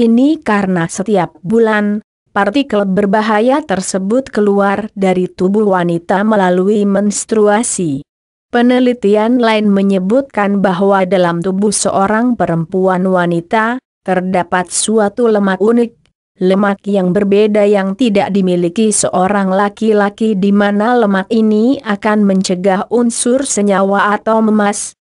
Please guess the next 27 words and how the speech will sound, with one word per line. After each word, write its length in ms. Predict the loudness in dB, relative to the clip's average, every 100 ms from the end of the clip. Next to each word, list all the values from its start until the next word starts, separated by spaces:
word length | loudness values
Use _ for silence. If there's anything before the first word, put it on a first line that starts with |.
| _
Au, 560 | 0 2 2 0 -2 -6 _
untuk 400 | -2 0 -2 -2
masuk 560 | -2 -2 -2 -4 -4
ke 80 | -4
dalam 320 | 0 0 0
tubuh, 400 | -2 -4 0 -2 -2 _ _ _
sehingga 720 | -6 -4 -2 0 2 2 0 -2
saat 400 | -4 -4 -4 -4
atom 480 | -8 -4 -2 0
ini 400 | 0 0 2 2
masuk, 560 | 2 0 -2 -4 -4 -6 _ _ _
hanya 400 | 0 2 2 2
mampu 420 | 0 -2 -2 -2 0
menembus 540 | 0 0 0 0 -2
kulit. 460 | -2 0 2 0 -2 _ _ _ _ _
Namun 560 | -2 0 2 2 2
tidak 400 | 0 0 0 0
bisa 320 | -2 -2 -2
menembus 640 | 0 0 0 0 0 -2 0
lemak 320 | 0 0 -2 0
yang 240 | 0 2
menghalangi 800 | 0 0 0 0 0 0 0 0
jalan 480 | 0 0 2 2 2
menuju 640 | 2 2 0 0 0 0
daging 400 | 2 0 0 0
dan 240 | 0 0 0
darah. 480 | 0 0 -2 -6